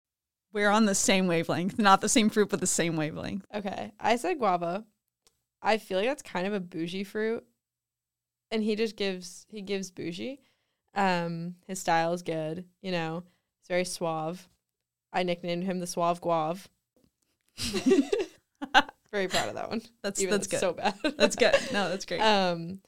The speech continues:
Speaker 2: but yeah, I mean, I don't know. He just kind of, like, radiates confidence and, yeah,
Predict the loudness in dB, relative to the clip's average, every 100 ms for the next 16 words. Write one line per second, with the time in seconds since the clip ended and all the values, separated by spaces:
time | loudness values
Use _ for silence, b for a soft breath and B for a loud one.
0 | _ _ _ -4 4 4 4 0 -2 -4
1 | -8 0 2 4 2 0 -2 -4 -6 -4
2 | -4 -2 -4 -6 -6 -8 -6 -4 -4 -4
3 | -4 -2 -4 -4 -6 -8 -6 -6 -6 -10
4 | -12 -14 _ _ _ _ _ _ -10